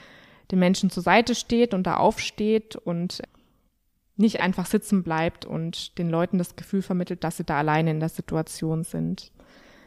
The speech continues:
Und zuletzt würde ich noch sagen,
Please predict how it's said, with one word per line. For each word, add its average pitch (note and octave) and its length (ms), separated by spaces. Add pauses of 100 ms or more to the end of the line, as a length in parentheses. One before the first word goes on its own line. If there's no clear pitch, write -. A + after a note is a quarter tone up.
(880)
Und F#3 140
zuletzt F3 400
würde F#3 140
ich F3 100
noch F3 120
sagen, E3+ 640